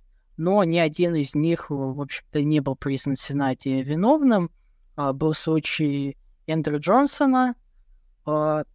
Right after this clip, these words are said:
ему до импичмента не хватило буквально одного голоса. Вот. И все равно он был признан невиновным. А,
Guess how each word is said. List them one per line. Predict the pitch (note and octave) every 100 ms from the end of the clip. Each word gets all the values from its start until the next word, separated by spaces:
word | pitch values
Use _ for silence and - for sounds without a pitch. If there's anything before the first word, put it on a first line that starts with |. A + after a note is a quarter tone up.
| _ _
ему | D#3 F3 F#3 A#3
до | F3 F3
импичмента | D#3 G#3 - F#3 D#3 D#3
не | D#3
хватило | - D3 - F#3
буквально | C#3+ C3 D#3 D#3 D3 C3
одного | C3+ C#3+ C#3 C3+
голоса. | B2+ B2 C3 - A#2 A2 _ _ _ _ _ _ _ _ _ _ _
Вот. | C#3 C3 A#2 _ -
И | C#3 F#3 F3
все | -
равно | E3 D#3+ D#3
он | C#3
был | C#3
признан | - D3 C#3 C#3 C3+
невиновным. | C#3 E3 G3 D#4+ D#4+ C#4 A3+ _ _ _ -
А, | D#3+ D#3+ D#3+ D#3+